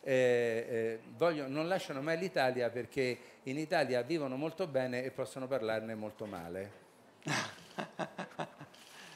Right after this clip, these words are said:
Speaker 2: No, non è vero, no,
Speaker 1: Non
Speaker 2: no,
Speaker 1: è vero,
Speaker 2: no,
Speaker 1: no,
Speaker 2: no, no.
Speaker 1: no, ok. Pre-, please go on, prego,
Speaker 2: Ma, eh,
Speaker 1: avanti.
Speaker 2: no, io sono qui in Italia da cinque anni, sono molto felice qui, ma no, ogni paese è diverso, ogni paese ha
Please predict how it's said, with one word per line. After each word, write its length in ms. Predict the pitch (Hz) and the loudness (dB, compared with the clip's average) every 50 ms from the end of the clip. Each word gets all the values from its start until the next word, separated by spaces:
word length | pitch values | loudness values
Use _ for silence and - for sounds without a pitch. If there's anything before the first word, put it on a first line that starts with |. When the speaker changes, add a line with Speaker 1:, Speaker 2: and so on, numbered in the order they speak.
| - - - - - - - - - - | -20 -20 -20 -20 -20 -20 -20 -20 -2 6
Speaker 2:
No, 240 | 139 143 143 143 135 | 8 10 12 12 12
non 220 | 131 131 123 120 | 10 8 6 6
è 80 | 117 110 | 4 2
vero, 360 | 104 104 107 104 95 98 98 98 104 | 2 2 0 0 -2 -4 -8 -12 -12
no, 120 | 104 - 120 | -12 -8 0
Speaker 1:
Non 160 | 131 156 160 | 2 4 6
Speaker 2:
no, 60 | 165 | 6
Speaker 1:
è 60 | 151 | 6
vero, 280 | 123 127 127 110 101 98 | 6 4 2 2 2 -2
Speaker 2:
no, 60 | 92 | -6
Speaker 1:
no, 140 | 95 101 104 | -6 -6 -8
Speaker 2:
no, 100 | 92 87 | -8 -8
no. 100 | 101 98 95 - - | -10 -14 -16 -18 -16
Speaker 1:
no, 120 | - 107 98 | -12 -12 -12
ok. 160 | 92 - 98 | -10 -10 -12
Pre-, 200 | - - 160 139 | 2 2 2 2
please 320 | - - - 165 156 135 - | 2 0 0 0 0 2 2
go 120 | - 127 98 | 2 2 2
on, 140 | 90 90 - | 2 -2 -2
prego, 280 | - 151 147 117 170 160 | 2 4 4 4 4 6
Speaker 2:
Ma, 160 | 147 143 143 | 8 10 12
eh, 100 | 147 151 | 12 10
Speaker 1:
avanti. 240 | 165 165 156 156 170 | 8 6 4 0 -2
Speaker 2:
no, 160 | 175 160 143 | 0 2 4
io 160 | 131 139 151 143 | 6 6 6 6
sono 260 | - 156 143 135 131 | 6 6 6 6 6
qui 300 | 139 151 151 143 139 131 | 6 4 4 6 6 4
in 120 | 127 131 127 | 4 2 -2
Italia 320 | 120 - 147 147 143 131 | -2 0 0 2 2 2
da 320 | 110 120 113 117 113 110 110 | 2 0 0 0 0 -2 -4
cinque 300 | - - 127 107 110 120 | -6 -8 -8 -4 -2 0
anni, 220 | 123 135 131 123 113 | 0 0 0 -2 -4
sono 260 | - - 120 117 113 | -6 -6 -6 -4 -4
molto 540 | 113 117 120 120 117 - 113 107 110 107 104 | -4 -2 -4 -4 -6 -6 -6 -6 -4 -6 -6
felice 500 | 98 - - 117 117 127 120 - - 98 | -8 -8 -6 -4 -4 -4 -6 -6 -8 -10
qui, 180 | - 123 120 110 | -8 -8 -6 -6
ma 200 | 104 104 101 95 95 - - - - - - - - - - - - - - - - - - - - - - - - - - - - - | -6 -6 -8 -8 -12 -16 -20 -20 -20 -20 -20 -20 -20 -20 -20 -20 -20 -20 -20 -20 -20 -20 -20 -20 -20 -20 -20 -20 -20 -20 -20 -20 -8 -4
no, 120 | - 147 | 0 2
ogni 220 | 143 175 185 151 | 2 4 2 2
paese 360 | 127 - 160 175 180 143 131 123 | 2 6 6 6 6 6 2 0
è 20 | |
diverso, 480 | 110 117 101 120 120 120 113 - 101 104 | 0 0 2 2 2 2 0 -2 -6 -4
ogni 160 | 113 117 107 | -4 -4 -6
paese 520 | 110 - 117 117 107 101 110 107 104 104 | -4 -2 -2 -2 -2 -2 -4 -4 -2 -2
ha 280 | 104 101 98 95 98 | -4 -4 -4 -6 -6